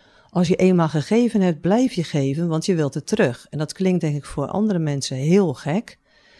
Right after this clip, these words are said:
maar hij blijft erop hameren, "Het is een lening." Want hij heeft geld genoeg, dus je denkt,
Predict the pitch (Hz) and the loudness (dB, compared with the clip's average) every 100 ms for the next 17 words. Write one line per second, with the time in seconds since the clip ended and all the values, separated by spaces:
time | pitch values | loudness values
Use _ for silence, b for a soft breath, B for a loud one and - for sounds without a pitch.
0 | b b b 147 165 190 151 156 226 - | b b b 0 4 4 4 2 -2 -4
1 | 135 165 147 147 180 202 - 139 123 143 | -2 0 2 2 2 0 -4 -6 -6 -8
2 | 131 135 143 175 175 - - 143 - 170 | -6 -4 -4 -4 -4 -8 -8 -10 -6 0
3 | 190 220 208 143 123 135 b b b b | 2 4 4 0 -6 -12 b b b b
4 | b b - 156 165 147 - - - - | b b -10 -4 -2 -2 -4 -8 -10 -2
5 | 175 208 - 147 156 147 156 151 180 - | 2 2 0 -6 -2 2 2 0 -4 -12